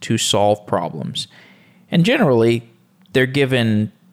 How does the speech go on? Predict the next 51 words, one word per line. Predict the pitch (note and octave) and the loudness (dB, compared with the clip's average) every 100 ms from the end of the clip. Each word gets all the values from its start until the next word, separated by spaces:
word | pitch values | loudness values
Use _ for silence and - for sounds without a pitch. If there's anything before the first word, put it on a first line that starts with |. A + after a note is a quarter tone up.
| - | -4
not | F#3+ G#3+ G#3 | 0 2 2
exactly | D3+ D3+ C3 | 2 0 -2
carte | A2+ - G#2 G2 | -4 0 0 0
blanche, | A#2+ G#2 F#2+ - - | 2 2 0 -2 -4
but | G2+ - - | -4 -4 -4
they | F#3+ | 0
have | E3 | 0
a | A2+ | 0
lot | G#2+ G#2+ G2+ F#2+ | 2 2 0 -2
of | |
freedom | - F#2 B1 G1+ A#2 - | -4 -6 -4 -6 -6 -8
to | - | -6
say, | - G2+ | -2 0
"Hey, | B2+ A2+ | 2 2
I | |
wanna | G#2+ G#2+ | 2 0
buy | G#2+ G#2+ | 0 2
this | G#2 - | 0 -2
thing," | - G#2+ G2 | -2 0 0
as | A2 | -2
long | A2 A2 | -2 -2
as | G2+ | -4
it's | - | -6
vetted | G2 G#2+ G#2 | -2 0 0
by | G2+ G2+ | -2 -2
the | E2+ | -4
security | - - A2+ A2 G2 | -8 -4 -2 0 -2
team | A2 G#2 G2+ | -2 -2 0
or | |
whatever, | G2+ G2+ G2+ | 0 0 -2
we | G2 G2+ | -4 -6
can | G2 | -4
buy | A2 A#2 A#2 | 0 0 2
it. | A2 - - - - - - - | 0 -2 -16 -20 -20 -20 -20 -8
You | - | -4
know, | G#2 | -4
but | C2+ G2 | -2 -4
in | A#2 | -2
some | A#2+ G#2+ | -4 -4
cases | G2 G2+ A2 | -6 -6 -2
not. | D3 F3+ F3 E3 - - - - - - | 0 2 2 -2 -12 -18 -20 -20 -20 -4
And | D3+ | 0
in | F3 | 2
other | A3 C4+ | 2 0
cases, | A#3 G3+ G3 E3 | 0 0 0 0
you | E3+ | 2
know, | E3 | 2
you | D#3 | 2
have | E3 D#3 D3 | 2 0 -2
some | - D#3+ | -2 -2
central | - - D3 D3+ D3 B2 A#2 A2+ B2 | 0 0 0 0 2 2 4 2 0